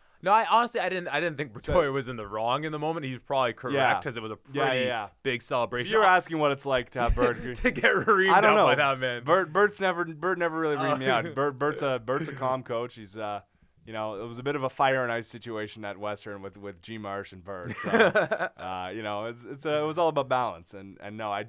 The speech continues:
Speaker 2: I do not know what it's like.
Speaker 1: No,
Speaker 2: It was
Speaker 1: well
Speaker 2: probably funny 'cause I've just never seen Bert angry like that before.
Speaker 1: Yeah, I mean, well, given what it looked like, I'm gonna go ahead and say you were probably lucky to have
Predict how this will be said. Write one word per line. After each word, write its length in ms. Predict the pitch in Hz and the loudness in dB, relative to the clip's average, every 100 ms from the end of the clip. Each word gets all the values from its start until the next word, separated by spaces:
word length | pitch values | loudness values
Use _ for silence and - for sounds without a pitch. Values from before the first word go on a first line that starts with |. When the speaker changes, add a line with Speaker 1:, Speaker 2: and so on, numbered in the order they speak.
| - | -8
Speaker 2:
I 100 | 120 | -8
do 140 | 127 | -4
not 160 | 135 131 | -4 -2
know 120 | 135 | -2
what 120 | 131 | -2
it's 140 | 101 95 | -4 -8
like. 240 | 95 92 _ _ | -10 -12 _ _
Speaker 1:
No, 300 | 107 107 98 | -6 -4 -4
Speaker 2:
It 100 | 92 | -6
was 0 | |
Speaker 1:
well 240 | 107 107 110 | -4 -2 0
Speaker 2:
probably 260 | 147 160 156 | 0 0 0
funny 300 | 151 175 95 | -4 -4 -8
'cause 160 | 101 | -6
I've 160 | 110 110 | -6 -4
just 140 | 110 | -6
never 240 | 113 113 110 | -6 -6 -10
seen 220 | 123 110 | -12 -6
Bert 160 | 113 | -2
angry 280 | 113 156 131 | 0 -2 -4
like 180 | 98 95 | -8 -6
that 140 | 92 87 | -8 -10
before. 300 | - 92 92 | -16 -16 -12
Speaker 1:
Yeah, 260 | 113 113 110 | -8 -6 -6
I 140 | 107 | -8
mean, 120 | 117 107 | -10 -10
well, 200 | 113 104 - 110 101 | -10 -12 -16 -14 -6
given 220 | 151 156 | -4 0
what 120 | 143 | 0
it 60 | 127 | 2
looked 240 | 127 120 | -2 -2
like, 140 | 117 | -4
I'm 100 | 110 | -2
gonna 120 | 113 110 | -6 -4
go 100 | 107 | -4
ahead 80 | |
and 80 | 104 | -4
say 140 | 110 107 | -6 -6
you 100 | 101 | -6
were 60 | |
probably 320 | - 113 101 | -4 -4 -2
lucky 280 | 104 104 101 | -4 -6 -10
to 220 | 104 98 | -10 -10
have 80 | 92 | -12